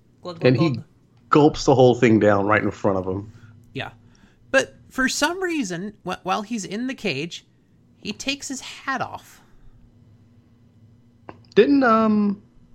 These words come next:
Speaker 2: they start playing this, like, patty cake thing? It was like
Speaker 1: Yes.
Speaker 2: so-, <laughs> it's like some
Speaker 1: Yeah,
Speaker 2: patty
Speaker 1: like
Speaker 2: cake thing, and they s-,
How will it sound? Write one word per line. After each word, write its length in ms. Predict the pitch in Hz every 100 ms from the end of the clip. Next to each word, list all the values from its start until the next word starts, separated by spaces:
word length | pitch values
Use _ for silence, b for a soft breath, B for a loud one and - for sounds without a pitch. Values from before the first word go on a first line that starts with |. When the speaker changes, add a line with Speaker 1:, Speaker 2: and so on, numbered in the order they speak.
| - - - - _ - _ _ _ _ _ B B 160
Speaker 2:
they 140 | 185
start 300 | 185 190 170
playing 180 | 175 165
this, 120 | 151
like, 260 | 139 - -
patty 340 | 123 131 165
cake 300 | - 175 -
thing? 360 | 190 180 165 - _ _ - _ _ _ _ _ _ _ _ _ _ _ _ _ _ _ _ -
It 80 | 151
was 100 | 190 147
like 100 | -
Speaker 1:
Yes. 80 | -
Speaker 2:
so-, 100 | 180 -
<laughs> 100 | -
it's 440 | 135 - - -
like 100 | 320
some 200 | - 208
Speaker 1:
Yeah, 120 | - 190
Speaker 2:
patty 120 | 190
Speaker 1:
like 40 | 175
Speaker 2:
cake 200 | 151 -
thing, 200 | 160 147
and 80 |
they 80 | 156
s-, 180 | 143